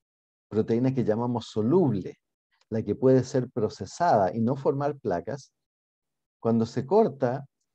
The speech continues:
en e-, la gamma secretasa corta aquí, en, este, en esta zona, se genera un fragmento que se llama el fragmento alfa beta de cuarenta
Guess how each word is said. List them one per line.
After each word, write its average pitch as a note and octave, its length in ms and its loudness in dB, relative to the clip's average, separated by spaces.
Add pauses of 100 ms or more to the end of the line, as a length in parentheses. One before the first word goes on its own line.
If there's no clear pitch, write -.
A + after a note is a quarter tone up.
(240)
en A2 140 -2
e-, - 160 -8
la A#2 180 2
gamma C#3 220 2
secretasa C3 600 -4 (140)
corta A2+ 300 -4
aquí, C#3 280 -2
en, A2 100 0
este, C3+ 540 -2
en C3 80 -4
esta C3+ 220 -4
zona, F3 400 -4 (480)
se - 180 0
genera D#3 580 2 (140)
un B2+ 120 -2
fragmento B2+ 760 0
que B2+ 120 -10
se A#2+ 120 -4
llama A#2+ 140 0
el A2+ 60 -6
fragmento A2 640 -2
alfa A#2 280 0
beta D#3 400 0 (600)
de A2 260 -2
cuarenta A#2+ 720 2